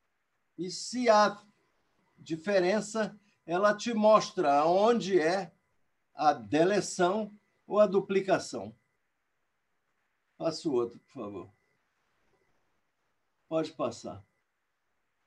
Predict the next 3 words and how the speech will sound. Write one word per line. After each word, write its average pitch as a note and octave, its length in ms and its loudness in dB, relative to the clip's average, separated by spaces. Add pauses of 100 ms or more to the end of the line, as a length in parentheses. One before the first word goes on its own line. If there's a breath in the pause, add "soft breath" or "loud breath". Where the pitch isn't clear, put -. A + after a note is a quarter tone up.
(3000)
Nós G3+ 380 4
fizemos, G3+ 720 -2
então, D#3 520 0